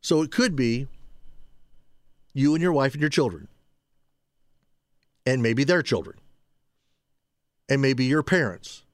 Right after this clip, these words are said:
and maybe your aunts and uncles, and maybe your first, second, and third cousins. I mean, a-, at what, at what length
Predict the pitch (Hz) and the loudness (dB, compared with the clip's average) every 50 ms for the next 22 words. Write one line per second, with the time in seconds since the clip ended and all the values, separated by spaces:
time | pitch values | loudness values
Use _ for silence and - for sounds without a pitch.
0 | _ _ _ _ _ _ _ _ _ _ _ _ _ - 135 135 139 147 135 139 | _ _ _ _ _ _ _ _ _ _ _ _ _ -2 0 2 2 2 2 2
1 | 135 131 135 151 147 135 135 135 131 - 156 160 156 131 - - - - - - | 2 2 2 2 2 0 0 0 -2 0 0 0 0 0 -4 -10 -14 -16 -18 -20
2 | - _ _ _ _ _ _ _ _ _ _ _ _ _ _ _ _ - 131 127 | -20 _ _ _ _ _ _ _ _ _ _ _ _ _ _ _ _ -2 0 2
3 | 139 143 143 139 139 131 127 - - 151 151 147 - - - - - - 156 143 | 2 2 2 2 0 0 0 0 0 0 0 0 -2 -8 -12 -10 -2 0 0 2
4 | 139 143 139 - - 131 127 120 - 147 139 139 135 - - - 214 175 131 104 | 2 0 -2 -2 -4 -4 -2 0 0 0 0 0 -2 -6 -2 0 0 0 0 -2
5 | 87 78 80 - - - - _ _ _ _ _ _ _ _ _ _ _ _ _ | -8 -12 -14 -16 -18 -20 -20 _ _ _ _ _ _ _ _ _ _ _ _ _
6 | _ _ _ _ _ _ _ _ _ _ _ _ _ _ _ _ - 143 156 185 | _ _ _ _ _ _ _ _ _ _ _ _ _ _ _ _ -2 -2 -2 -2
7 | 185 - - - - - _ _ _ _ _ _ _ _ _ - - - - 202 | -6 -12 -20 -20 -20 -20 _ _ _ _ _ _ _ _ _ -20 -20 -12 -10 -8
8 | 208 - 202 196 208 - 180 202 262 294 262 - - - 185 185 180 180 185 247 | -8 -2 -2 -2 -2 -2 -2 0 0 0 0 -2 -4 -2 0 0 0 0 0 0
9 | 269 247 - - 160 185 226 208 170 147 143 - - | 0 0 0 -2 0 2 2 2 2 0 -4 -8 -14